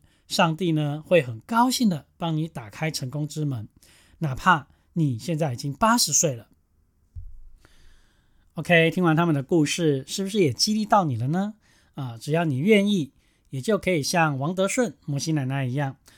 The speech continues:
啊，活出最美好的自己。那关键的第一步是你愿不愿意走上去啊？只要你想，不管在任何时候开始都不算晚啊，因为在这个移动互联网的时代啊，只要你能够发现属于你的 T 台，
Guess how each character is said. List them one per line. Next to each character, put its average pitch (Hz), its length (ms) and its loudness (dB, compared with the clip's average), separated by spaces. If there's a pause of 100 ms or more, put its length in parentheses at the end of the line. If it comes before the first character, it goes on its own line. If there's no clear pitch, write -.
(120)
啊， 117 200 -16
活 143 240 -8
出 214 360 0
最 226 180 2
美 151 160 0
好 151 140 -6
的 127 100 -20
自 185 220 -2
己。 131 220 -6 (680)
那 277 100 0
关 277 200 4
键 285 120 2
的 226 120 4
第 196 160 -4
一 196 40 -4
步 190 160 -4
是 175 360 -2
你 131 200 -4
愿 160 240 0
不 143 120 -4
愿 156 180 0
意 156 60 2
走 - 180 -14
上 151 240 -4
去 143 240 -8 (380)
啊？ 120 160 -10
只 135 140 -8
要 175 120 2
你 156 160 0
想， 143 240 -4 (340)
不 175 100 -8
管 139 180 -4
在 156 140 0
任 165 180 -2
何 135 140 -6
时 139 200 -6
候 151 140 0
开 214 260 0
始 151 320 -4
都 151 140 -2
不 135 100 -6
算 131 260 -4
晚 110 140 -16 (460)
啊， 135 160 -10
因 165 100 -4
为 165 120 0
在 160 180 0
这 147 100 -6
个 143 80 -6
移 135 160 -12
动 160 200 -2
互 170 120 -4
联 147 160 0
网 131 100 -4
的 117 80 -6
时 - 160 -10
代 143 240 -4
啊， 107 120 -14 (320)
只 143 120 -6
要 240 140 2
你 196 140 4
能 131 200 -2
够 156 320 -2 (200)
发 170 240 6
现 165 240 -2
属 123 240 -4
于 147 80 -4
你 139 80 -4
的 117 100 -8
T 175 260 -8
台， 110 300 -10